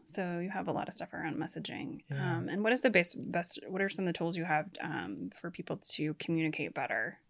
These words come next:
Speaker 2: Mm-hmm.
Speaker 1: about how they help people?
Speaker 2: Yeah.
Speaker 1: 'Cause I always say we just do, we do tax and accounting, you
Speaker 2: Yeah,
Speaker 1: know,
Speaker 2: yeah,
Speaker 1: like,
Speaker 2: right, right.
Speaker 1: I know there's a better message to have than
Speaker 2: <laughs>
Speaker 1: that.
Speaker 2: Yeah.
Speaker 1: Um, and I'm working on it, but, you know, what are some of your favorite ways to, like, help people work through, like, what they do?
Speaker 2: Right.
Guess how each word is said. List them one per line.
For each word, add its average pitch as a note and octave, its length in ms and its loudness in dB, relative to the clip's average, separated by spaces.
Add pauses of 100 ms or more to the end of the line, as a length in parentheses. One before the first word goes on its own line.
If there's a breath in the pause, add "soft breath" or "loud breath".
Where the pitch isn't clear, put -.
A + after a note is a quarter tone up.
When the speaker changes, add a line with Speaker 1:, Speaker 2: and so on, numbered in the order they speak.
(120)
Speaker 2:
Mm-hmm. C3+ 140 8
Speaker 1:
about D3 220 -2
how D3+ 180 -4
they C#3+ 120 -2
help - 220 -6
people? - 380 -8
Speaker 2:
Yeah. B2+ 180 6 (240 loud breath)
Speaker 1:
'Cause B3+ 100 8
I A#3+ 140 12
always F#3+ 240 12
say - 100 -10
we G#3+ 140 -2
just G3 220 -4
do, - 180 -4
we - 160 -2
do - 140 -2
tax - 260 -2
and - 100 -6
accounting, - 460 -2
you B3+ 120 12
Speaker 2:
Yeah, C4 40 12
Speaker 1:
know, A3 240 12
Speaker 2:
yeah, B3 80 12
Speaker 1:
like, G#3+ 320 12
Speaker 2:
right, C3+ 220 10
right. C#3 80 12
Speaker 1:
I A3 80 12
know A3+ 160 12
there's G#3+ 220 12
a G#3+ 40 12
better F#3+ 220 12
message F#3 400 6
to E3 80 6
have - 480 8
than F3 160 12
Speaker 2:
<laughs> - 0 -
Speaker 1:
that. - 340 10
Speaker 2:
Yeah. G3 300 12
Speaker 1:
Um, - 80 8
and A3 100 10
I'm G#3 60 10
working G#3 320 12
on E3+ 160 8
it, - 100 4
but, - 180 12
you G#3+ 60 6
know, G3 120 6
what A3 160 10
are A#3 40 10
some A#3 180 4
of G#3 40 4
your F3+ 120 2
favorite E3+ 280 2
ways D3+ 260 2
to, - 140 -4
like, - 180 -2
help - 180 -2
people C#3+ 400 -6
work - 280 -4
through, - 340 -4
like, - 180 -6
what - 220 -8
they G2+ 140 -6
do? A#2 260 -4
Speaker 2:
Right. B2 340 4